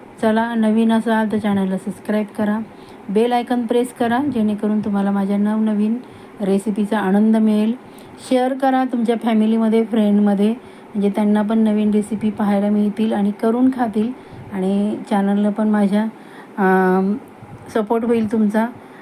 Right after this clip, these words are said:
खरं तुम्ही खूप छान छान कमेंट करता, व्हिडिओ पाहता शेवटपर्यंत, त्याचा खूप मला,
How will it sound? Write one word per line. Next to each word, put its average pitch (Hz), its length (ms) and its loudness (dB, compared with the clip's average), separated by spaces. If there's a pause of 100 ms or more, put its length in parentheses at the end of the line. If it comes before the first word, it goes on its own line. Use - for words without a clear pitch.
(140)
खरं 254 180 0 (100)
तुम्ही 254 220 2
खूप 262 240 -4
छान 254 220 0
छान 240 180 -2
कमेंट 240 380 -2
करता, 233 380 -2
व्हिडिओ 220 340 2
पाहता 220 400 0
शेवटपर्यंत, 208 760 0 (560)
त्याचा 214 160 0 (100)
खूप 254 160 0
मला, 240 340 0